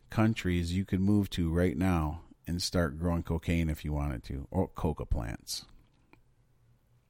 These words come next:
And the United States are saying the coca plants are, well, they're,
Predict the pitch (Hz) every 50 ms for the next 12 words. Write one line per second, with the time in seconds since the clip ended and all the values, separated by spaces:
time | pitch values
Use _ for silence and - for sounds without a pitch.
0 | _ _ _ _ _ _ _ _ - - _ _ _ _ _ _ _ _ _ _
1 | _ _ _ _ _ _ _ _ _ _ _ _ _ _ - 101 101 101 101 101
2 | 101 95 101 107 110 120 139 156 160 143 - - - 104 143 170 - - 95 -
3 | - - 92 95 98 101 98 95 95 92 87 - - 98 113 - - 120 - -
4 | 113 113 110 104 101 - - - 90 90 87 87 82 82 82 - - - _ _
5 | _ _ _ _ _ _ _ _ _ _ _ _ _ _ _ _ _ _ _ _
6 | _ - - _ _ - - - - 78 82 82 82 82 78 73 82 -